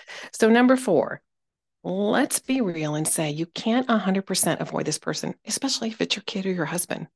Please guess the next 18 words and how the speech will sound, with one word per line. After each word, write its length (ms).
or 100
your 180
nosy 500
neighbor, 400
right? 220
You 80
can't 280
avoid 480
them, 300
although 180
you 180
can 300
get 180
creative 460
with 160
your 80
nosy 320
neighbor. 480